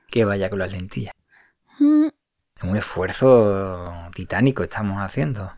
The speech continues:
Speaker 1: cuidando los detallitos y que no se le olvide, que no se le pierda esto. Y otra cosa es lo que hará ella cuando esté allí.
Speaker 2: Po-
Speaker 1: Po-
Speaker 2: po-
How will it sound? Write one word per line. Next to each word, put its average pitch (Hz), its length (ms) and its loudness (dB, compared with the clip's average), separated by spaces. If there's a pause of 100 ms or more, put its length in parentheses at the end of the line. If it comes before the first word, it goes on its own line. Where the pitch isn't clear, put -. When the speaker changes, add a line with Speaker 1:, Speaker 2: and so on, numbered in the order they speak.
(520)
Speaker 1:
cuidando 104 440 0
los 104 140 0
detallitos 117 840 4
y 110 220 -2
que 113 120 0
no 101 80 0
se - 140 -4
le 98 80 -4
olvide, 120 680 2
que 117 120 -2
no 107 100 -2
se 110 180 -4
le 101 220 -2
pierda 104 400 -2
esto. 135 520 0 (460)
Y 104 380 2 (300)
otra 110 260 4
cosa 123 340 0
es 131 140 6
lo 123 140 4
que 113 100 0
hará 104 260 4
ella 120 360 4 (580)
cuando 120 220 6
esté 104 160 -2
allí. 139 200 2 (280)
Speaker 2:
Po- 233 840 0
Speaker 1:
Po- 104 800 4 (260)
Speaker 2:
po- 247 1200 -4